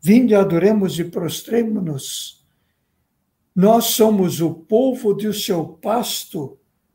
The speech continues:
e ovelhas das suas mãos."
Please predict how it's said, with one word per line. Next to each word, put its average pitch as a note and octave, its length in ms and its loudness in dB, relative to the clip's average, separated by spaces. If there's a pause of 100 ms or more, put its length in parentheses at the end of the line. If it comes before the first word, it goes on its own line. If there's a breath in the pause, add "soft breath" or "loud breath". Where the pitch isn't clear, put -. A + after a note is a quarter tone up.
e F3+ 180 -2
ovelhas G#3 1300 -2 (260)
das E3 220 -8
suas D#3+ 540 -4
mãos." D3 760 -8